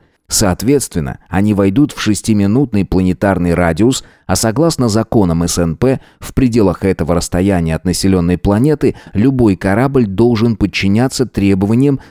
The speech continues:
руководящих структур планеты или, как минимум, ясно сообщить о своих намерениях.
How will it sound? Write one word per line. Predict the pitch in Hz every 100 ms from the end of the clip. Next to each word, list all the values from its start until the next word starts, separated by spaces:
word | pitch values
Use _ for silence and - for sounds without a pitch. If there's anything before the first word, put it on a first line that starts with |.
| -
руководящих | 151 156 139 113 95 92 - 117 -
структур | - 101 - 90 73
планеты | 95 98 113 95 - 65 - _ _ _
или, | 120 113
как | 101 98 85
минимум, | 107 156 113 80 73 - -
ясно | 87 117 104 - 78
сообщить | - 62 64 - 165
о | 92
своих | - 80 80 -
намерениях. | 92 101 117 80 71 57 -